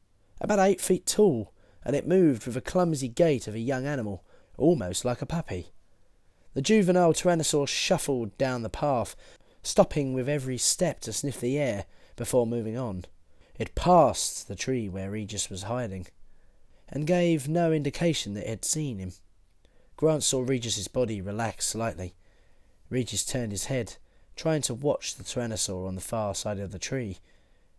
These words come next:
The tyrannosaur was now out of view down the road.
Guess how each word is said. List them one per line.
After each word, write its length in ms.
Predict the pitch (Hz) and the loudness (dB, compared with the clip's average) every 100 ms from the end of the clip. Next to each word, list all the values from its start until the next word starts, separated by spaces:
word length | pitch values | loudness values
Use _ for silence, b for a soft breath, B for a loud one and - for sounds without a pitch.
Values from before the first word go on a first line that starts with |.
| _ _ _ _ | _ _ _ _
The 80 | 113 | -10
tyrannosaur 460 | - 175 160 - 151 | 0 2 4 4 2
was 140 | 135 | 2
now 320 | 143 160 127 | 0 0 0
out 260 | 117 120 - | 0 0 -2
of 100 | 107 | -8
view 380 | 123 147 117 95 | -4 -2 -2 -4
down 220 | 113 107 | -6 -6
the 80 | 107 | -4
road. 360 | 127 101 95 | -4 -4 -8